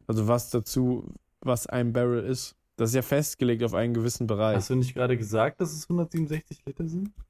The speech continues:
Speaker 1: Nee, das ist nur ein Barrel Öl.
Speaker 2: Ach so, aber es gibt unterschiedliche Barrels.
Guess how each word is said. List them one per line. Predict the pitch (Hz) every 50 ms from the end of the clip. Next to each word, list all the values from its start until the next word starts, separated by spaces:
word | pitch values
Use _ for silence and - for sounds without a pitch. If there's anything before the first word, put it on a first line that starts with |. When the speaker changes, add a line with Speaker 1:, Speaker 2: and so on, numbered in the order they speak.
| _ _ _ _ -
Speaker 1:
Nee, | - 113 110 110 110
das | 110 117 120
ist | 120
nur | 139 135 139
ein | 135 123
Barrel | 131 139 143 143 135 - -
Öl. | 143 139 131 117 107 101 - _ _ _ _ _ _ _ _ _ _ _ _ _ _ _ _ _ _ _ _ _
Speaker 2:
Ach | - 131 120
so, | 135 160 170 151
aber | 117 117 120
es | 120 -
gibt | 147 143 165
unterschiedliche | 190 226 226 - - 143 127 120 117 - -
Barrels. | - 101 101 98 - 165 - _